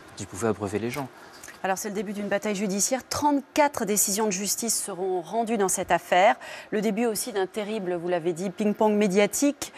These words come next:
Speaker 2: extrêmement violent. Quand le vingt et un mai deux mille dix-neuf, après un énième arrêt de soins, la Cour d'appel de Paris ordonne à l'État français de faire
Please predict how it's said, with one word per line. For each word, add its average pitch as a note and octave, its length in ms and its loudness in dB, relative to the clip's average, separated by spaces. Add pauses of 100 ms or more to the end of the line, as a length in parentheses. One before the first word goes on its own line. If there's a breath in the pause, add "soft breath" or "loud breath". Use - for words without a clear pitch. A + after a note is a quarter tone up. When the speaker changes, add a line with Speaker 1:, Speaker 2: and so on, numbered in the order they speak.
(180 loud breath)
Speaker 2:
extrêmement G#3+ 460 2
violent. C4 440 4 (360 loud breath)
Quand C4 120 6
le C4 100 6
vingt E4+ 360 6
et E4 60 4
un D#4+ 80 4
mai C#4+ 160 2
deux B3+ 120 2
mille C#4 180 4
dix-neuf, G#3+ 500 0
après G#3 380 -4
un G3 260 -2
énième C4+ 560 4
arrêt G#3+ 340 2
de E3+ 140 -2
soins, C#4+ 320 0
la A#3 100 4
Cour C4+ 180 -2
d'appel B3 240 2
de G#3+ 80 0
Paris A3 340 0 (420 loud breath)
ordonne C4 480 2 (100)
à G3 100 2
l'État A#3+ 280 2
français - 520 -2
de F3 120 -2
faire F3+ 220 -4